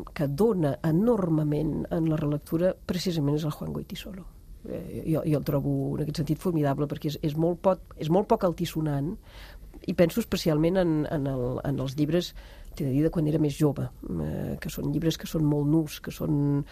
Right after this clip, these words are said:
que són molt, molt austers en la seva expressió i que són d'una bellesa, que, i d'una bellesa i no només d'una bellesa, sinó que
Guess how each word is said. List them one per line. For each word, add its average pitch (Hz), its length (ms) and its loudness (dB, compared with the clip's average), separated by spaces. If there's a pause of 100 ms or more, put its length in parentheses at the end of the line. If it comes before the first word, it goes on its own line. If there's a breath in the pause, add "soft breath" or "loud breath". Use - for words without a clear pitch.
(380 loud breath)
que 175 120 -2
són 160 240 0
molt, 160 400 4
molt 202 320 4
austers 151 640 0
en 143 100 -2
la 147 80 0
seva - 200 -6
expressió 160 640 0
i 175 80 -6
que 151 100 -10
són 151 200 -6
d'una 160 200 -2
bellesa, 147 580 -4
que, - 140 -10 (720)
i 185 140 -8
d'una 262 240 0
bellesa 240 240 2
i 233 80 2
no 214 80 4
només 170 180 2
d'una 143 160 -2
bellesa, 139 320 0
sinó 170 220 -2
que 170 160 0